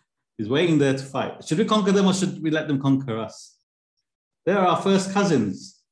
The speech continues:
Krishna, you're saying I should kill them? Arjuna is thinking from personal relationships. He is, he is my cousin. Bhishma is my grandfather. Drona is my guru. How can I live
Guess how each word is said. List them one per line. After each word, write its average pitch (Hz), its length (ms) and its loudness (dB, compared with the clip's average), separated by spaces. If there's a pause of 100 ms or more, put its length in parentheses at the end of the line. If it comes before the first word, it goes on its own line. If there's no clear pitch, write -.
(800)
Krishna, 170 340 -2
you're 139 160 2
saying 143 220 0
I 123 100 0
should 120 200 -10
kill 135 260 -2
them? 196 440 -2 (2500)
Arjuna 131 640 -2
is - 340 -12 (280)
thinking 156 460 0
from 127 260 -4
personal 147 400 -2
relationships. 135 1080 -2 (280)
He 120 220 -2
is, 120 180 -4
he 131 160 0
is 143 140 -2
my 135 140 2
cousin. 131 760 -2 (120)
Bhishma 139 420 0
is 139 140 -4
my 139 180 2
grandfather. 135 600 -2
Drona 123 440 0
is 127 100 -2
my 135 140 2
guru. 131 380 -2 (260)
How 156 340 -2
can 151 180 0
I 139 140 2
live 135 420 0